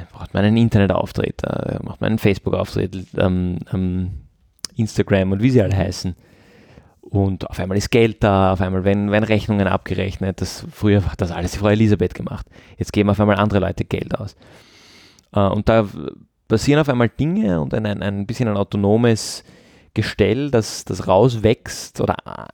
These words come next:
angelehnt wächst an, an, an Refugees Live, was es bis jetzt getan hat, nämlich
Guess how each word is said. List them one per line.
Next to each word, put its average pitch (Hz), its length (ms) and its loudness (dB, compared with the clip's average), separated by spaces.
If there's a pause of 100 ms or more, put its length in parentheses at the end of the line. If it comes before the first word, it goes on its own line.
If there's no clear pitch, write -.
angelehnt 117 1300 -2
wächst 110 340 0
an, 107 220 2
an, 101 240 0 (120)
an 104 180 -2
Refugees 101 420 0
Live, 107 240 2
was 98 140 2
es 92 80 -10
bis 95 140 -6
jetzt 98 200 0
getan 135 320 0
hat, 127 80 0
nämlich 107 220 2